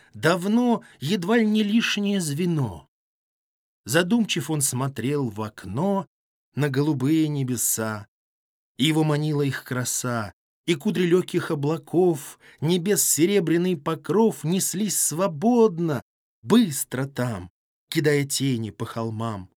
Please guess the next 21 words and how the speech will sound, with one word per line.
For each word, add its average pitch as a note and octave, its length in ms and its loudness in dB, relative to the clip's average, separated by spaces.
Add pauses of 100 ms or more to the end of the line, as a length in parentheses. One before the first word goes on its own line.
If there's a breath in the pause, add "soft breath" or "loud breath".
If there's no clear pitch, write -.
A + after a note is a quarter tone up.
(1300)
И D#3 120 2
он G3 340 0
увидел. C3 720 -6 (560)
У A#2+ 120 2
окна D3 680 -2 (380)
заботой E3+ 560 2
резвою E3+ 500 2
полна D#3+ 800 -2
летала D#3 580 -4
ласточка. B2 840 -6 (420)
То G3+ 160 6
вниз, D#3 600 0 (240)
то G3 140 8
вверх E3+ 460 0
под F3+ 180 -2
каменный F3+ 560 0
карниз E3 600 0
кидалась E3+ 520 0
с C3 120 -4
дивной E3+ 380 0
быстротой E3 720 2